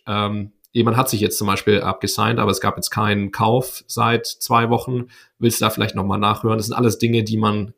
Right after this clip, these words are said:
quasi in der, in dieser ganzen Reise tätigen kann, um die, äh, Conversion in diesem, in diesem Loop, äh, zu, zu gewährleisten. Wenn man das nicht gut macht, dann funktioniert's auch, aber halt zu einem deutlich sch-, weniger, äh, erfolgreichen Grad.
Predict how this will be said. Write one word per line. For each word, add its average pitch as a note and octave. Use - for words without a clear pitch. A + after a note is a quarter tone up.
quasi G#2
in A2+
der, G2+
in B2+
dieser A#2+
ganzen A2
Reise G#2
tätigen A2
kann, G#2
um G2+
die, G2
äh, G2
Conversion G2+
in G#2
diesem, G2
in G2
diesem F#2+
Loop, G2
äh, F2+
zu, G2
zu -
gewährleisten. F#2
Wenn A2
man B2+
das B2
nicht C#3+
gut C3+
macht, B2+
dann A2+
funktioniert's A#2+
auch, B2+
aber A2
halt G#2+
zu A#2
einem G#2+
deutlich -
sch-, -
weniger, A#2+
äh, -
erfolgreichen G#2+
Grad. G#2+